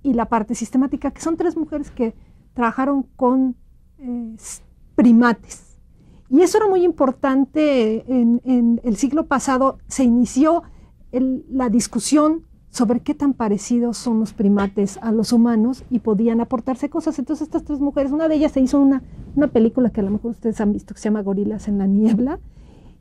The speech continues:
y las tres trabajaron en distintas áreas, apoyadas, algunas terminaron estudios universitarios, doctorados, pero su metodología,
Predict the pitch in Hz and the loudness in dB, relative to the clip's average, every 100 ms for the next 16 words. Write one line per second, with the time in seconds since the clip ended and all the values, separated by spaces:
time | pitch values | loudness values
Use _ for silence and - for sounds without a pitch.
0 | - 294 285 277 277 269 269 262 - 285 | 0 4 6 6 6 6 6 4 2 0
1 | - - 330 330 339 - - 214 262 269 | 0 0 2 2 0 -4 -2 0 2 2
2 | 240 - 247 254 240 220 214 240 359 - | 2 2 2 2 2 2 2 0 -4 -14
3 | - 214 202 208 196 226 233 254 254 214 | -10 -4 -2 0 2 2 2 0 0 0
4 | 254 262 269 247 214 208 226 277 262 - | 2 2 2 2 4 4 4 2 0 0
5 | 240 240 226 214 202 208 214 208 240 240 | 0 0 0 0 0 -2 0 2 2 2
6 | 220 202 - 214 208 220 233 285 - - | 0 -2 -2 -2 0 0 -2 -6 -12 -20
7 | - - - - - - - 349 415 427 | -20 -20 -20 -20 -20 -20 0 4 6 6
8 | 370 233 - - - - - 247 240 233 | 4 2 -2 -16 -20 -10 2 4 6 4
9 | - 214 202 202 196 190 - 240 262 202 | 2 0 2 0 0 -4 -2 0 0 -4